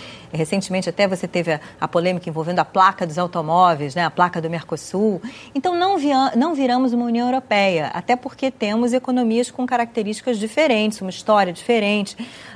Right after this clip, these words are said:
A gente não teve uma guerra mundial como a Europa teve no século vinte. E a União Europeia, de certa forma, é, foi uma consequência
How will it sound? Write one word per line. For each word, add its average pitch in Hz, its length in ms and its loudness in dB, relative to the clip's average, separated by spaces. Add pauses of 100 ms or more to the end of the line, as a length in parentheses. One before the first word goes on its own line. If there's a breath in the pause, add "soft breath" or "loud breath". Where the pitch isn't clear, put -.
A 143 440 0
gente 170 320 -8
não 226 120 0
teve 208 280 -2
uma 240 360 2 (280 loud breath)
guerra 226 420 4
mundial 226 500 4
como 233 160 0
a 233 40 4
Europa 214 360 2
teve 214 460 2
no 247 80 0
século 240 340 -2
vinte. 220 440 -2
E 151 100 -6
a 156 60 -2
União 170 200 -2
Europeia, 180 440 0
de 190 60 -16
certa 185 240 -6
forma, 185 440 0 (380 loud breath)
é, 160 480 -2 (180)
foi 175 380 -2
uma 202 180 0
consequência 226 1120 2